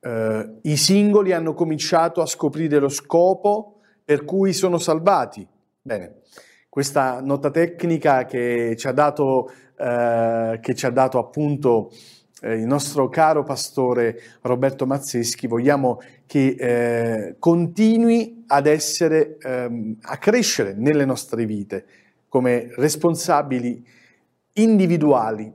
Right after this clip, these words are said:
dell'opera che Dio fa innanzitutto nella nostra vita e poi nella vita di quanti ci circondano. Da qui nasce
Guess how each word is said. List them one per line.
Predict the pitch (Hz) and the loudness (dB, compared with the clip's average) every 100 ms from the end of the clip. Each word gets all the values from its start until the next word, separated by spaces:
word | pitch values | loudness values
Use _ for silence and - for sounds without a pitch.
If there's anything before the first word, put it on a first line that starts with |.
| _ | _
dell'opera | 135 139 151 180 175 135 | -2 2 4 4 2 -4
che | 131 127 | -8 -4
Dio | 160 | -2
fa | 143 135 113 - | 0 -2 -4 -2
innanzitutto | 240 220 202 185 - 175 285 285 160 | 0 2 4 2 -2 0 0 2 0
nella | 139 131 | 2 0
nostra | 123 - 170 208 | -2 -4 -6 -2
vita | 214 214 233 | -4 0 0
e | 240 | 0
poi | - 165 143 151 151 - - _ - | 2 2 4 2 -2 -10 -20 _ -8
nella | 139 156 147 | -2 0 0
vita | 151 143 | -2 -4
di | 127 | -4
quanti | 110 117 107 107 | -2 -4 -4 -10
ci | - | -12
circondano. | - 110 - 110 95 110 117 | -10 -12 -8 -8 -6 -6 0
Da | 170 | 0
qui | 170 302 | 2 2
nasce | 156 110 101 - 110 | 2 -2 -4 -6 -6